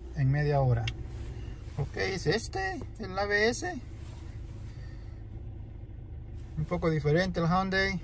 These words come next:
Vamos a ver si está en, en el módulo correcto. Ok, ya. Rear, right rear vehicle speed sensor. Ya. Se activó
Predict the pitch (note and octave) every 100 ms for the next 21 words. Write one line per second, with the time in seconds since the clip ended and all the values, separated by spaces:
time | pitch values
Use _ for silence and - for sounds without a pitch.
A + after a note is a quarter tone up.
0 | - - - - D3 D3 C3+ C#3+ D3+ D#3+
1 | D#3+ - - - - - - - - -
2 | C#3 C3 A#2+ - D3+ D3+ D3 D3 D#3 C#3
3 | C#3 D3+ D3 D3 C#3+ E3 - E3+ D#3+ -
4 | D#3+ D#3+ F#3 F#3+ - - - - - -
5 | - - - - - F3+ F#3+ F#3+ F#3+ F#3+
6 | F#3+ - - - - - - D#3 F3 F#3
7 | F3+ F#3 F3 F3 E3+ - - F3 - F#3
8 | D#3+ D3 C3 A2 C#3 E3+ E3+ - - -
9 | - - D3 D3 D3+ - D#3 F3 F#3 E3+